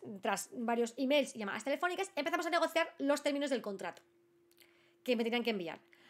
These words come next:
Hablamos sobre el formato de, todo esto hablando, hablamos sobre el formato de la publicación. Iba a ser impreso,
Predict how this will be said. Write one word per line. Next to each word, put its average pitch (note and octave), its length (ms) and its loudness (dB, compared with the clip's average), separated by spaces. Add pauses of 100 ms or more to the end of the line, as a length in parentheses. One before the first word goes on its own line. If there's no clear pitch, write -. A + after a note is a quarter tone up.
(180)
Hablamos F4+ 420 8
sobre C4+ 160 4
el C4 60 2
formato C4+ 300 2
de, C#4 140 4
todo C#4+ 180 2
esto E4 220 2
hablando, A3+ 520 0
hablamos D4+ 360 2
sobre D#4+ 120 2
el C#4+ 60 2
formato C#4+ 280 2
de D#4 60 8
la C#4 80 8
publicación. G3+ 520 -4 (380)
Iba C4 140 0
a A3 40 -2
ser G3 220 -6
impreso, E4+ 360 4